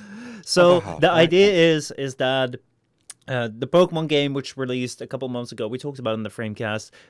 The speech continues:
Speaker 1: they're adding new territory in it as form of a paid D L C. And with that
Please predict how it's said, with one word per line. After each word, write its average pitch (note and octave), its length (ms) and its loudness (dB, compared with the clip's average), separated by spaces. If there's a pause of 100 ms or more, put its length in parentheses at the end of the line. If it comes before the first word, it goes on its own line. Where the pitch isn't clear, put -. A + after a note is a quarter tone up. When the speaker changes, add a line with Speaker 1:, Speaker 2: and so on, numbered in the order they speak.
Speaker 1:
they're B2+ 320 0
adding F#3+ 540 0
new D#3 240 -2
territory C#3+ 640 -2
in A2+ 80 -6
it A2+ 280 -6
as B2+ 240 -2 (140)
form B2+ 460 -4
of A#2 180 -8
a A2+ 140 -4
paid F3+ 420 -4
D D3+ 140 0
L C#3 120 0
C. A#2 460 -10 (420)
And C3+ 440 -2
with F#3+ 260 2
that A#2+ 400 0